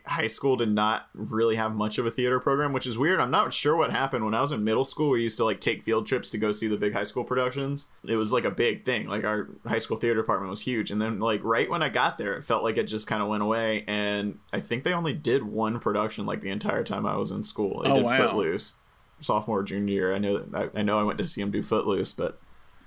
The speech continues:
Speaker 1: I don't remember them doing anything else beyond that. Uh, and then in college, I had, I had a, a bunch of friends in the theater department in college, so I, like, went to go see their shows. Um, a friend of mine did a, did an extended run of, of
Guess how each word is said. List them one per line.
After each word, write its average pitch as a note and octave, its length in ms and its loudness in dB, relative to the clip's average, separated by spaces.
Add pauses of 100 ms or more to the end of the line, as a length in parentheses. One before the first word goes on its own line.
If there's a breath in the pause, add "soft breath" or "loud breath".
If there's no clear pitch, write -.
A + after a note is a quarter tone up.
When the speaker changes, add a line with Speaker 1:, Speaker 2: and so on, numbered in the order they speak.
Speaker 1:
I - 20 2
don't G#2+ 300 0
remember G2+ 400 0
them G2 160 0
doing G2 260 2
anything G2 300 0
else F#2+ 220 -2
beyond G2 360 -2
that. F#2+ 240 -4 (380 soft breath)
Uh, A#2+ 360 2 (100)
and C#3 140 2
then D#3 80 2
in D#3 80 0
college, F3 340 4
I C#3+ 60 4
had, C#3 240 2
I C3 100 2
had D#3+ 160 4
a, C#3 220 0
a - 20 6
bunch C3 220 0
of A#2+ 100 0
friends A2 240 0
in A2+ 80 -2
the G#2+ 60 -2
theater G#2+ 280 4
department G#2 380 0
in G#2 60 -4
college, G#2 380 2
so G2+ 200 2
I, - 20 2
like, G2+ 160 0
went G#2 200 -2
to G2+ 80 -4
go G2 100 2
see G2+ 160 -2
their G2 160 2
shows. G#2 560 0
Um, G2+ 220 -2
a G2+ 80 -2
friend G#2+ 180 -2
of G2+ 60 -2
mine G2+ 140 0
did G2+ 120 2
a, G2 200 0 (440 soft breath)
did G#2+ 160 0
an G#2 100 0
extended C3+ 600 2
run A2+ 400 2
of, G#2+ 320 0
of G#2+ 340 2